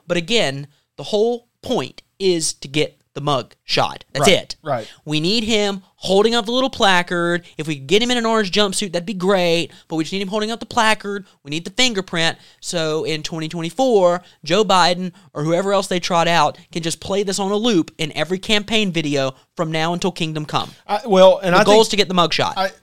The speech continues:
Speaker 2: well, and as many of you are probably thinking the same thing I am right now, that plan's gonna backfire because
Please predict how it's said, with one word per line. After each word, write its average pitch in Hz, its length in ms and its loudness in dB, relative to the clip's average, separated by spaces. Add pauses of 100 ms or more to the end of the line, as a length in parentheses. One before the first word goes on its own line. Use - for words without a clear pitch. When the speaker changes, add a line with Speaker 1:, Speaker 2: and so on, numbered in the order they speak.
Speaker 2:
well, 170 320 -4
and 175 160 -4
as 147 180 -6
many 175 260 -2
of 139 120 0
you 147 300 0
are 139 100 0
probably 135 380 0
thinking 127 420 -6
the 120 80 -4
same 131 240 -4
thing 131 180 -6
I 139 120 0
am 131 100 -2
right 127 160 -4
now, 127 200 0
that 151 180 4
plan's 139 260 -6
gonna 123 140 -8
backfire 113 640 -6 (160)
because 135 520 -14